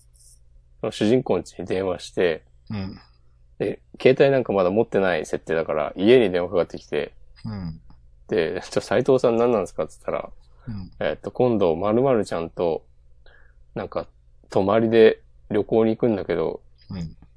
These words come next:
Speaker 1: なんか、それに備えて包茎手術した方がいいかな」みたいな <laughs> くだりがあって、
Speaker 2: うん。
Speaker 1: それをね、思い出してしまいまし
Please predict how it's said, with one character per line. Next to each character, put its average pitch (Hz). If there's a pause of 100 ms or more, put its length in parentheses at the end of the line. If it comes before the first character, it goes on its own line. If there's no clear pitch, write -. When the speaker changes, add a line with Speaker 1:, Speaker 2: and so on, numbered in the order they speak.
Speaker 1:
な 92
ん 90
か、 -
そ 104
れ 110
に 131
備 123
え -
て -
包 110
茎 113
手 123
術 -
し -
た -
方 101
が 85
い 101
い 90
か 82
な」 73
み 80
た 87
い 87
な 85 (180)
<laughs> -
く 113
だ 98
り 95
が 95
あ 92
っ -
て、 - (260)
Speaker 2:
う 123
ん。 120 (920)
Speaker 1:
そ -
れ 117
を 110
ね、 110
思 95
い 95
出 98
し -
て -
し -
ま 76
い 78
ま 73
し -